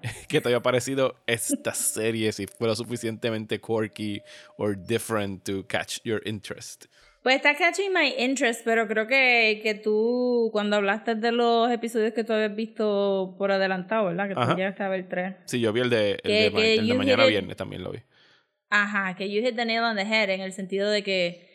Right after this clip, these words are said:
Speaker 2: si esto fueran otros actores, esta serie iría directamente para la basura, porque pa-, cien por ciento de la razón que estoy riéndome y que me estoy disfrutando el show es porque,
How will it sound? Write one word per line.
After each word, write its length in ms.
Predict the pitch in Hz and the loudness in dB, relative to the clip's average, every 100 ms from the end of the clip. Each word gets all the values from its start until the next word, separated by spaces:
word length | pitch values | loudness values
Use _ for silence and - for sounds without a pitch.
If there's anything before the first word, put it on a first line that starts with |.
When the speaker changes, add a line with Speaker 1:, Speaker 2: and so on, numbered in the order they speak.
| _ _ _ - - | _ _ _ -14 -2
Speaker 2:
si 160 | 233 | 2
esto 280 | 226 269 269 | 2 0 -2
fueran 320 | 254 254 247 | 2 2 2
otros 260 | 254 247 233 | 0 0 0
actores, 520 | 214 - 247 202 202 | 0 2 2 2 0
esta 260 | 202 - 233 | -6 -4 -2
serie 260 | 226 214 202 | 0 2 2
iría 260 | 214 208 | 2 2
directamente 640 | 196 196 208 214 214 214 202 | 2 0 0 -2 -2 -2 -2
para 160 | 196 | -2
la 40 | 175 | -2
basura, 420 | 170 226 208 170 | -4 -2 0 -2
porque 1000 | 175 180 180 185 180 180 180 175 175 - - _ _ - | -4 -8 -4 -2 0 0 0 -2 -4 -8 -20 _ _ 0
pa-, 280 | 214 233 - - - | 4 4 0 -6 -4
cien 340 | 269 294 320 | 0 0 0
por 200 | 277 254 | 0 0
ciento 600 | - 247 254 302 330 240 | -4 -2 -2 -2 0 2
de 80 | 226 | 2
la 100 | 220 | 2
razón 360 | 202 208 240 233 | 0 -2 -4 -4
que 80 | 233 | -4
estoy 280 | 233 233 | 0 0
riéndome 600 | 233 214 220 226 208 196 190 | 2 0 0 0 0 0 -2
y 40 | |
que 100 | 185 | -2
me 80 | 190 | -4
estoy 140 | 185 202 | -2 -2
disfrutando 500 | 220 220 220 220 196 | 0 -2 -2 0 -2
el 80 | 185 | 0
show 240 | 240 214 | 0 0
es 80 | 185 | -2
porque, 680 | 202 208 214 190 175 170 | -4 -4 0 0 0 -4